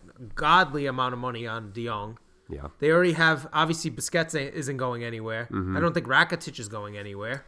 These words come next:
Speaker 2: Rakitic's an interesting one
Speaker 1: Um,
Speaker 2: because he's been rumored
Speaker 1: yeah,
Speaker 2: with
Speaker 1: but
Speaker 2: Italy.
Speaker 1: he's been, this season, he's
Speaker 2: He's
Speaker 1: been excellent.
Speaker 2: Inter,
Speaker 1: He's
Speaker 2: yeah.
Speaker 1: back to being really top form. Arthur is incredible.
Speaker 2: Arthur's
Speaker 1: He,
Speaker 2: a
Speaker 1: he may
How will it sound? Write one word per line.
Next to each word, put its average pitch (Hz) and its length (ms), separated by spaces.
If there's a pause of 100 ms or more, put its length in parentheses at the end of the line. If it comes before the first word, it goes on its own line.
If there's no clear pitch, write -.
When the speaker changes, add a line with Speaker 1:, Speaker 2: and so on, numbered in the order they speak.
(140)
Speaker 2:
Rakitic's 180 480
an 120 100
interesting 104 380
one 139 220
Speaker 1:
Um, - 80
Speaker 2:
because 87 220
he's 117 180
been 110 300
rumored 98 320
Speaker 1:
yeah, 202 200
Speaker 2:
with 180 140
Speaker 1:
but - 120
Speaker 2:
Italy. 240 220
Speaker 1:
he's 247 140
been, 190 240
this 240 180
season, 214 260
he's 143 120
Speaker 2:
He's 147 60
Speaker 1:
been 151 80
excellent. 165 340
Speaker 2:
Inter, 95 320
Speaker 1:
He's 165 120
Speaker 2:
yeah. 160 60
Speaker 1:
back 220 260
to 196 60
being 165 280
really 165 240
top 160 220
form. 175 220 (300)
Arthur 202 500 (360)
is 156 140
incredible. 160 560 (140)
Speaker 2:
Arthur's 104 400
Speaker 1:
He, 85 40
Speaker 2:
a 82 40
Speaker 1:
he 95 120
may 92 60